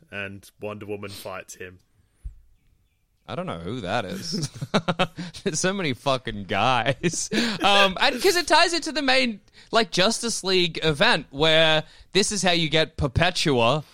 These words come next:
Speaker 2: the queen of the multiverse. Like, that's how that all kicks off, because the Dark Knight who laughs puts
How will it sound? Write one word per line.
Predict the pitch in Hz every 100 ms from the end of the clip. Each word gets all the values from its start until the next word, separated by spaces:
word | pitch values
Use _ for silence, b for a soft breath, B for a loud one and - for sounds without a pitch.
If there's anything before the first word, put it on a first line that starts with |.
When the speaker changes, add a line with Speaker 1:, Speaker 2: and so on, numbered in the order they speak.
| b b _
Speaker 2:
the | - 139
queen | - - 156 165 156
of | 127
the | 127
multiverse. | 123 135 147 143 113 110 113 - - -
Like, | - 131 120
that's | 165 175
how | 190
that | 139 185
all | 165
kicks | - 139 -
off, | 113 117
because | - 143 131 b b b b
the | 147 143 - _ _
Dark | - 151 175 160
Knight | 160 160 -
who | 139
laughs | 127 123 139 139 127 123 - - - - _ _ _
puts | - 165 147 - - -